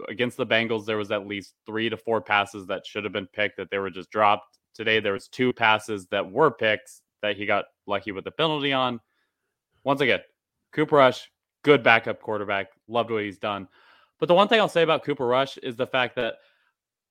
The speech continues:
I think he's showed me enough to where I don't want Dak, and this might be a, a bold take 'cause I don't really know where Dak is in his recovery.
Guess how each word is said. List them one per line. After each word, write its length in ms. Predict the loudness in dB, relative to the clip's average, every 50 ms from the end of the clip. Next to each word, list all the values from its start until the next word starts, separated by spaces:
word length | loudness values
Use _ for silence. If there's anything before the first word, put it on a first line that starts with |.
| _ _ -2
I 200 | 4 4 4 4
think 280 | 4 2 2 2 2 0
he's 300 | -2 -2 -2 -2 -2 -2
showed 260 | 0 2 4 4 2
me 120 | 2 -2
enough 300 | 0 2 2 2 2 2
to 100 | 0 0
where 220 | 2 2 2 4 6
I 100 | 6 6
don't 160 | 4 4 2
want 180 | 0 0 2 2
Dak, 400 | 4 4 4 4 0 -4 -18 _ _ _ _ _ _ -12
and 120 | -10 -8
this 200 | -8 -8 -6 -4
might 220 | -4 -4 -2 -2
be 140 | -2 -2 -2
a, 60 | -2 -4 _ _ _ _ _ -14
a 80 | -14 -10
bold 280 | -4 -2 -2 -2 -2
take 260 | -2 -2 -2 -2 -4 -4
'cause 180 | -6 -4 -2 0
I 100 | 0 0
don't 140 | 0 -2
really 180 | -4 -4 -4 -2
know 140 | 0 0 0
where 80 | 0 0
Dak 260 | 0 0 -2 -2 -2
is 240 | -6 -6 -6 -6 -8
in 140 | -10 -8 -8
his 120 | -10 -10
recovery. 480 | -10 -6 -4 -4 -4 -2 -6 -6 -6